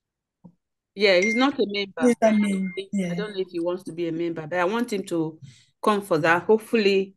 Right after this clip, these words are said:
Speaker 1: he'll be impressed by what he sees. And
Speaker 2: All right.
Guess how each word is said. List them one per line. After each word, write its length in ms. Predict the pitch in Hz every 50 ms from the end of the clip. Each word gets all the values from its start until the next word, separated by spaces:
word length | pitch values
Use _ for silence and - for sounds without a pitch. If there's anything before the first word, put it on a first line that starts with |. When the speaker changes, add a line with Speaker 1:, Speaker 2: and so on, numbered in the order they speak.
| _ _ _ _ _ _ _
Speaker 1:
he'll 200 | _ - 180 165
be 280 | 160 165 165 160 156 147 151
impressed 440 | 165 160 165 - 190 175 170 160 -
by 120 | 160 160
what 240 | 165 170 175 175 165
he 100 | 165 147
sees. 380 | - - - 165 160 151 151
And 280 | 147 151 151 147 160 165 - - - - _ _ _ _ -
Speaker 2:
All 160 | 202 202 185
right. 180 | 170 170 170